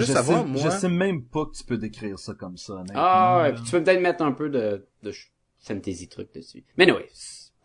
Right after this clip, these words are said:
Speaker 3: on va y aller avec
Speaker 1: Co-, c'est un go-, ongoing, donc une série qui continue toujours ?
Speaker 3: Oui, ça sort un, un par mois, là, j'imagine. Fait que c'est pas
Speaker 1: Donc,
Speaker 3: fini, là.
Speaker 1: euh,
Speaker 3: Mais comme, euh, Why the Last Man, il y avait genre dix trades, là, fait que c'était là pendant
Speaker 1: Ouais,
Speaker 3: un
Speaker 1: c'est ça.
Speaker 3: bout, là.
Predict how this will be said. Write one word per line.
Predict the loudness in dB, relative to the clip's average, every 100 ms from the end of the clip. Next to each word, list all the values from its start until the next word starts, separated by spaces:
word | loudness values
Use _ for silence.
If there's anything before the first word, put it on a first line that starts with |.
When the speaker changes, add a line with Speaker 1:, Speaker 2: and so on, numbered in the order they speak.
| -20 _ _ _ -12
Speaker 3:
on |
va | -4
y | 0
aller | 0
avec | -2 -2
Speaker 1:
Co-, | -2 -2
c'est | -4 -2 2
un | 4 2
go-, | 0 0
ongoing, | 2 2 2 2 2 -2
donc | -2 -4
une | -6
série | -6 -6 -8 -10
qui | -8
continue | -6 -6 -6 -8 -6
toujours ? | -4 -2 -4 -8 -2 4
Speaker 3:
Oui, | 4 4
ça | 0 0
sort | 2 0 2 2 0
un, | -2 -4 -6 -8 -8
un | -6
par | -6 -6
mois, | -10 -8
là, | -10 -10 -10 -14 -18 -20 -20 _
j'imagine. | -14 -12 -12 -14 -16 _ _ _ _ _ _ _ _ _
Fait | -6
que | -2
c'est |
pas | 0
Speaker 1:
Donc, | 4 4
Speaker 3:
fini, | 4 2
là. | 0
Speaker 1:
euh, | 0 4
Speaker 3:
Mais | 6 10
comme, | 10 12
euh, | 10 10
Why | 8
the | 8
Last | 4 0 -2
Man, | -2 0
il | -2
y |
avait | -4 -4
genre | -4 -6 -6
dix | -8 -8 -8 -8
trades, | 0 2 2 0
là, | -6
fait | -8
que | -14
c'était | -10 -6
là | -6
pendant | -4 -6 -6
Speaker 1:
Ouais, |
Speaker 3:
un | -6
Speaker 1:
c'est |
ça. | -6
Speaker 3:
bout, | -6 -6
là. | -12